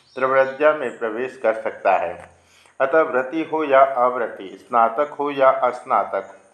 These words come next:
अग्निहोत्र करने वाला हो अथवा न हो, तब भी विरक्ति उत्पन्न हो जाए तभी संन्यास ग्रहण करके परिव्राजक हो जाना चाहिए।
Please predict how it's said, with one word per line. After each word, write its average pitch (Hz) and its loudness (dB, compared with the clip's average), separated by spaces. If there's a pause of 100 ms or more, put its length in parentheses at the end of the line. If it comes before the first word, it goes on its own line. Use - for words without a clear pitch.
(440)
अग्निहोत्र 143 0
करने 135 -2
वाला 127 6
हो 131 0
अथवा 120 -2
न 113 0
हो, 92 -12 (440)
तब 147 2
भी 160 -2
विरक्ति 135 -2
उत्पन्न 131 -6
हो 110 -2
जाए 117 2
तभी 123 -8
संन्यास 107 -4
ग्रहण 110 -8
करके 104 -2 (480)
परिव्राजक 127 0
हो 113 -8
जाना 98 -2
चाहिए। 82 -6